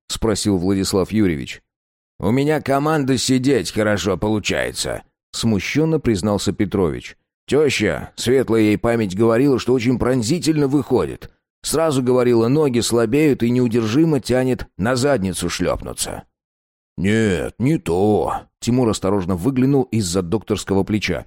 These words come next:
«Ты давай напряги уже дедуктивную извилину, а то так и придется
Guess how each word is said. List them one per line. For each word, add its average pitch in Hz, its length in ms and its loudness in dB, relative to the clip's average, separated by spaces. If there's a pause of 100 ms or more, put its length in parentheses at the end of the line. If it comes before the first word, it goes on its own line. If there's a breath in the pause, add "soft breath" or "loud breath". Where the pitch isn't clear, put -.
(280)
«Ты 120 200 2
давай 113 360 2
напряги 117 480 0
уже 78 580 -2 (240)
дедуктивную 120 840 0
извилину, 92 540 -2
а 87 160 0
то 156 180 0
так 196 260 -2
и 226 80 0
придется 156 600 2